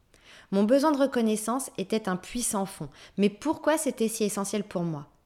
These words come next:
Mon rôle de sauveur me permettait de fuir mes propres névroses, mes propres angoisses. Régler les problèmes des autres, ça me donnait l'illusion que j'allais bien.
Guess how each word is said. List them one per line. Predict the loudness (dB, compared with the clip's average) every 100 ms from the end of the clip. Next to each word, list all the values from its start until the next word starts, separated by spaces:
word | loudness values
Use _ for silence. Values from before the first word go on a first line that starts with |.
| _ -2
Mon | 0
rôle | 4 4
de | 2
sauveur | 0 -2 0 0
me | 0
permettait | -2 -4 -2 -2
de | -4
fuir | -4 -4 -4
mes | -4
propres | -4 -8 -4 -2
névroses, | -2 -2 -6 -8 -6
mes | -4 -2
propres | -2 -2 -4 -4
angoisses. | -4 -6 -10 -14 _ _ -20 -8
Régler | -2 2 4
les | 2
problèmes | 0 -2 0 2
des | 0 0
autres, | -2 -2
ça | -2
me |
donnait | 0 0 0
l'illusion | 0 0 0 0
que | 0
j'allais | 2 0
bien. | -2 -6